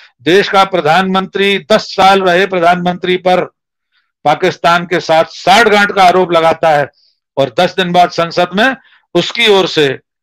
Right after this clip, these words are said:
अरुण जेटली, अब जो स्मृति शेष है, वे माफी मांगते हैं, लेकिन शर्म इनको फिर भी नहीं आती। तो मेरा स्पष्ट मानना यह है कि वो जो आजमगढ़ की तस्वीर एक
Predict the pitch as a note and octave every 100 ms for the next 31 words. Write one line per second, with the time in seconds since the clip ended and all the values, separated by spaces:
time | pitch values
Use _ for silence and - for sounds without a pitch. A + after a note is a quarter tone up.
0 | _ D#3 F#3 G3+ F3+ F3 E3+ F3 D#3 D#3
1 | D#3 E3+ G#3+ A3 F3+ E3+ E3+ E3+ D3 C3+
2 | F#3+ G3+ G#3+ E3 D#3 D3+ A#2+ G2+ _ _
3 | _ _ C3 D#3+ E3 - E3 F3+ F3+ E3
4 | F3+ F#3+ - _ _ - D3 C#3 F#3+ A3
5 | D#3+ D3 B2+ G#2 G#2+ - _ _ _ _
6 | _ E3 D3+ F#3+ F#3 - C4 B3 G#3 F#3
7 | F#3 F3+ E3 D3 D#3+ - - - - E3+
8 | F3 D3 D3+ G#3+ A3 G#3+ G#3+ F#3+ E3 G3
9 | G3 F#3+